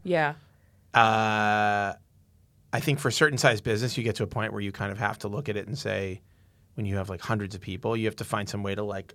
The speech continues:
Speaker 2: level the playing field.
Speaker 1: Right. Yeah, when I started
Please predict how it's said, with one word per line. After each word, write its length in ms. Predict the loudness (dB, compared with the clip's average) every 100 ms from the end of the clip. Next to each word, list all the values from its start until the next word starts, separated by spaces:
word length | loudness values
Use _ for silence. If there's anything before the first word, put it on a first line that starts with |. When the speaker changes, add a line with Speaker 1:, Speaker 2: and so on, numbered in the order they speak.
| -6
Speaker 2:
level 220 | -4 -4
the 100 | -6
playing 320 | -6 -6 -4 -4
field. 400 | -2 -2 -2 -6
Speaker 1:
Right. 240 | -4 -4 -4 -12 -20 -20 -20 -20 -14
Yeah, 180 | 4 6
when 140 | 8 6
I 100 | 2
started 760 | 2 8 8 8 4 0 -4